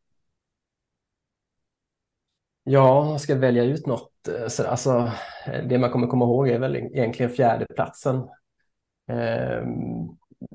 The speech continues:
det blir ju någon sorts höjdpunkt i och med att det är liksom sjukt ovanligt att vi, vi kommer så högt upp. Men om man ska plocka ut någon enstaka match så tror jag nästan, alltså,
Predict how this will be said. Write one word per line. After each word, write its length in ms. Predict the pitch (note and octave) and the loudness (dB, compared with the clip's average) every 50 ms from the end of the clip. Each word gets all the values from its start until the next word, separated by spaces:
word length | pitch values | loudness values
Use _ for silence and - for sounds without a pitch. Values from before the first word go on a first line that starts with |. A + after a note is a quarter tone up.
| - - - - | -20 -16 -8 -4
det 120 | C3 B2+ | -2 0
blir 160 | B2 B2 A#2+ | 2 2 2
ju 60 | A#2+ B2+ | 2 4
någon 140 | C#3 C3 | 2 2
sorts 220 | C3 - A#2+ - - | 2 0 -4 0 2
höjdpunkt 420 | B2 A2+ A2 - - A#2 A2+ - | 2 2 2 0 -4 -6 -2 -2
i 60 | A#2 | -2
och 40 | A2+ | -2
med 100 | A2 A2+ | -2 -2
att 60 | A2+ | -2
det 120 | - A#2 A2+ | -2 -2 -2
är 60 | A#2 | -2
liksom 300 | B2 B2 - - - A2+ - - _ - - - - | -4 -6 -6 -8 -10 -10 -12 -14 _ -20 -14 -4 2
sjukt 220 | - A#2+ A#2 - A#2+ | 4 4 6 6 4
ovanligt 420 | A#2 A2 A2+ A2+ A#2 A#2+ A#2+ - | 4 6 6 4 4 4 2 0
att 140 | A2+ - - | 0 2 4
vi, 260 | A2+ A#2 A2+ A#2 C3 | 2 2 2 0 0
vi 100 | A#2+ A#2 | -2 -2
kommer 280 | A#2 - A#2 A#2 A2+ A2+ | 0 2 2 2 2 0
så 140 | - A#2+ | 0 -2
högt 180 | A#2 A#2 - - | -2 -2 0 0
upp. 180 | B2 A2 - - _ _ _ _ _ _ _ _ _ _ _ _ _ _ - | -2 -2 -2 -8 _ _ _ _ _ _ _ _ _ _ _ _ _ _ 4
Men 140 | C3 C3 B2+ | 6 6 8
om 40 | |
man 100 | C3 C3 | 8 6
ska 140 | A#2+ - C#3 | 6 4 2
plocka 280 | C3 - C3+ C3 C3+ C3 | 4 6 6 8 8 8
ut 140 | C3+ D3 E3 | 6 6 6
någon 200 | D3 B2+ A#2+ B2+ | 4 4 4 2
enstaka 340 | A#2+ A#2+ - - - - | 0 0 -2 -4 -4 -2
match 360 | G#2 A#2+ A#2+ A#2+ C3 C#3 - - | 0 2 2 2 2 0 -4 -8
så 120 | - - C3 | -8 -6 -2
tror 140 | B2 B2+ C#3+ | 0 2 0
jag 160 | C#3 C#3 C3+ | 0 0 0
nästan, 420 | D3+ D#3+ D#3 - - - - - | -2 -2 -2 -2 -4 -4 -4 -2
alltså, 320 | G#2+ - - - A#2+ A#2+ | -4 -4 0 -2 -2 -2